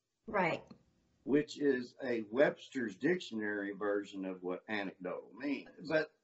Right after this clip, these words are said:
Speaker 2: uh, the, the point being, the anecdotal evidence that we speak of, that we have in terms of medicinal cannabis, is the exact same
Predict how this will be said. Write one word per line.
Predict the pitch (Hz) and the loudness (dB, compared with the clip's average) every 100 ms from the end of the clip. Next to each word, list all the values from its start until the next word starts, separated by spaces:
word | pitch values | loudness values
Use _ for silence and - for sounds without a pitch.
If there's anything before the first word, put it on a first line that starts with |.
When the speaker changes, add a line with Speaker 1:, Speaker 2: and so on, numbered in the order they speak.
| - | -14
Speaker 2:
uh, | 170 170 160 | -12 -12 -4
the, | 147 143 147 | -2 -2 -2
the | 151 | -6
point | 156 160 147 - | 0 0 0 -2
being, | 160 202 160 127 139 143 _ _ _ _ _ 117 | -2 0 0 -2 -4 -6 _ _ _ _ _ -6
the | 123 151 | -6 -2
anecdotal | 160 214 180 - 120 139 190 160 104 - 139 | 0 2 0 -4 0 2 2 0 -2 -4 -2
evidence | 147 117 110 113 - | -2 -2 -10 -12 -10
that | 113 113 | -8 -8
we | 113 | -10
speak | - 143 156 - | -6 0 0 0
of, | 104 - - - - | -6 -6 -10 -8 -2
that | 120 135 | -2 0
we | 123 | -2
have | 110 123 117 107 104 | 2 4 4 2 -2
in | 107 | -8
terms | 107 113 107 95 | -6 -4 -4 -6
of | 92 - _ | -16 -18 _
medicinal | 107 113 110 95 90 | -4 -2 -2 -4 -10
cannabis, | 101 104 92 - - - _ _ _ _ _ _ _ _ _ _ _ | -6 -6 -6 -10 -20 -20 _ _ _ _ _ _ _ _ _ _ _
is | 147 143 - | 4 4 2
the | 135 131 | 4 4
exact | 120 110 147 160 - | 4 4 4 4 0
same | - 160 156 147 107 98 101 | -8 -2 0 -2 -4 -10 -16